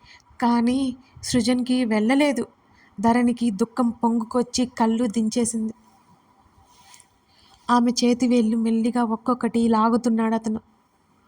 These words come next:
"నా ఫ్రెండ్స్కి తెలిసిన వాళ్ళకి నేను ఇన్విటేషన్ పంపాను, డాడీకి తెలిసిన వాళ్ళకి డాడీ పంపారు, మమ్మీకి తెలిసిన వాళ్ళకి మమ్మీ పంపింది. నీ ఫ్రెండ్స్కి నువ్వు కాక ఇంకెవరు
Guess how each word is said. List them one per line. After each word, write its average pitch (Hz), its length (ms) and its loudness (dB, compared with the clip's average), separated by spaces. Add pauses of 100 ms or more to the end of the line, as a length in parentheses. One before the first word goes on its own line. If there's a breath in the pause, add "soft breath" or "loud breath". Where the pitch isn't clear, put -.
(1700 loud breath)
"నా 233 160 4
ఫ్రెండ్స్కి 226 560 2
తెలిసిన 247 440 2
వాళ్ళకి 226 400 2
నేను 220 380 0
ఇన్విటేషన్ 226 600 0
పంపాను, 202 360 0 (680 loud breath)
డాడీకి 277 440 4
తెలిసిన 233 340 0
వాళ్ళకి 220 360 0
డాడీ 208 360 2
పంపారు, 202 500 -4 (380 soft breath)
మమ్మీకి 220 420 0
తెలిసిన 233 320 0
వాళ్ళకి 226 420 0
మమ్మీ 226 340 0
పంపింది. 220 500 -2 (420 soft breath)
నీ 254 200 0
ఫ్రెండ్స్కి 240 480 0
నువ్వు 226 200 0
కాక 226 280 2
ఇంకెవరు 220 580 0